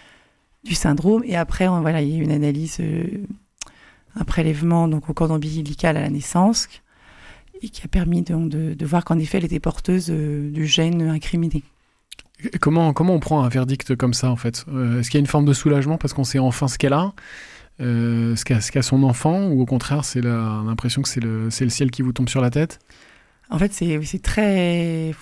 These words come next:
Speaker 1: ambivalent. Enfin, au premier coup, on, bah non, il y a le, le déni, il y a le refus, enfin, accepter, bah voilà, il y a une maladie, il y a un handicap. Euh,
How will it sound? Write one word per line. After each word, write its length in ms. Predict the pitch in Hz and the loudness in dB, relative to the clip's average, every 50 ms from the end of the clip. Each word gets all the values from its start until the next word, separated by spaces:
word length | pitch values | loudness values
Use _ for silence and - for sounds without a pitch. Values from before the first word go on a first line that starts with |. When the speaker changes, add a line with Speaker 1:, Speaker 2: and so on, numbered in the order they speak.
| - - - - - | -14 -20 -20 -16 -10
Speaker 1:
ambivalent. 440 | 185 175 156 180 180 185 170 180 190 | -6 -4 -2 0 2 2 4 4 2
Enfin, 160 | 185 - 170 | 2 2 -2
au 40 | 156 | -2
premier 240 | - 190 180 175 170 | 0 0 0 -2 -2
coup, 160 | - - 185 | -4 -4 -4
on, 320 | 170 160 160 156 151 156 | -2 -2 -2 -2 -2 -2
bah 160 | 165 165 160 | -2 0 2
non, 180 | 180 185 165 151 147 151 | 2 2 2 0 -2 -4
il 80 | 160 156 | -4 -4
y 40 | 165 | -4
a 60 | 160 | -4
le, 200 | 151 160 156 156 | -4 -4 -4 -4
le 140 | 156 165 156 | -4 -4 -4
déni, 480 | 147 170 165 160 160 160 180 202 214 | -2 -2 0 0 0 2 4 4 4
il 80 | 208 185 | 4 2
y 20 | |
a 40 | 170 | 0
le 220 | 151 156 156 151 151 | 0 0 0 -2 -2
refus, 440 | 151 160 147 - - - 175 175 | -2 -2 -4 -6 -8 -6 -4 -4
enfin, 220 | 196 - - 147 - - - - - | -4 -4 -4 -6 -6 -10 -12 -10 -4
accepter, 520 | - 165 - - - 165 143 - - 185 170 | -4 -4 -2 -2 -4 -4 -2 -2 0 -2 0
bah 160 | - 165 - - | -2 -4 -6 -4
voilà, 320 | 160 151 151 156 175 202 - - - - - - - - - - - _ _ _ _ - | -2 -2 0 0 -2 -4 -6 -12 -20 -20 -20 -20 -20 -20 -20 -20 -20 _ _ _ _ -4
il 40 | 165 | -2
y 20 | |
a 20 | 160 | 0
une 60 | 156 | 2
maladie, 600 | 156 151 160 160 147 143 165 170 185 190 196 196 | 2 2 2 0 -2 -2 -4 -2 0 2 2 0
il 60 | 180 | 0
y 80 | 160 165 | 0 -2
a 40 | |
un 20 | 156 | -2
handicap. 540 | 156 151 147 139 - - 180 180 185 190 - - - - | -2 -4 -6 -6 -4 -2 0 0 0 -2 -4 -8 -10 -6
Euh, 320 | 160 160 160 156 156 151 | -6 -4 -4 -4 -4 -6